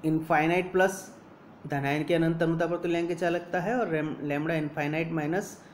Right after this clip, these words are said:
ऋणायन की अनंत अनुता पर तुल्यांकी चालकता है। अगर हम तनुता के स्थान पर सांद्रता शब्द काम में लें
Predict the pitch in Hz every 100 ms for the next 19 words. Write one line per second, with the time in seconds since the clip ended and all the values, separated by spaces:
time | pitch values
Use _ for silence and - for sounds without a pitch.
0 | - - 139 139 143 147 147 214 - 135
1 | 147 160 151 139 127 135 139 185 - -
2 | 143 131 123 - 196 143 113 110 - 107
3 | 113 - - - - - - - - -
4 | - - - - - - - - - -
5 | - - - - - - - - 135 143
6 | 196 202 226 220 - - - - - -
7 | - - - - 147 156 165 208 202 214
8 | - 202 196 208 208 139 139 143 196 190
9 | 196 190 190 185 185 185 190 196